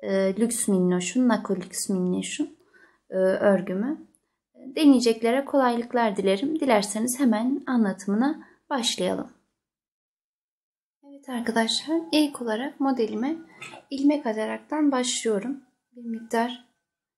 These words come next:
ipimden bırakıyorum şöyle şu tarafa.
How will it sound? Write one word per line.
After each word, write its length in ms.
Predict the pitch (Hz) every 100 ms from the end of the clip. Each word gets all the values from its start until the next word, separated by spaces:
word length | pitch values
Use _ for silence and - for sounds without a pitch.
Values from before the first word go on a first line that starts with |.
| _ _ _ _
ipimden 420 | 226 208 208 202
bırakıyorum 640 | 220 226 - 202 180 180
şöyle 500 | - 180 175 233 302 - _ _ _ _ _ _ _ _ _ _
şu 140 | _
tarafa. 480 | 175 165 165 240